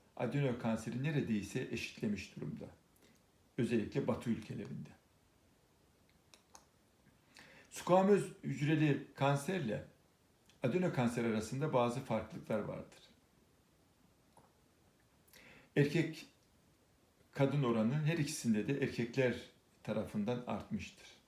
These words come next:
Adenokanser daha erken yaşta görülür. Adenokanser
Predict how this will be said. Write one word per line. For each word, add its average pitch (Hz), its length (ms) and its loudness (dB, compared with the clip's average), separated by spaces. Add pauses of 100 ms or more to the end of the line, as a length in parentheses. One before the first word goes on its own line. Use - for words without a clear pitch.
(680)
Adenokanser 143 680 0
daha 120 180 0
erken 123 400 -2
yaşta 104 340 0
görülür. - 600 -10 (1400)
Adenokanser 156 800 4